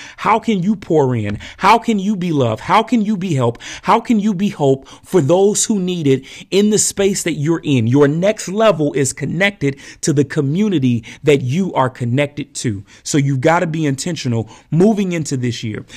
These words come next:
And then my final point for you, guys,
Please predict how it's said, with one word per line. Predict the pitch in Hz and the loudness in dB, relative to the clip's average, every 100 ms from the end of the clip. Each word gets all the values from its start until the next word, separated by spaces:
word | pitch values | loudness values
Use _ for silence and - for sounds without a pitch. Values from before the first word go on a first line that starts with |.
| - | -6
And | 147 | -2
then | 190 | 0
my | 208 | -2
final | - 170 190 196 | -4 -4 -2 -4
point | 190 190 202 | -6 -6 -6
for | 165 113 | -4 -4
you, | 104 - - - - | -6 -12 -18 -20 -6
guys, | - 196 113 117 | -2 0 -2 -6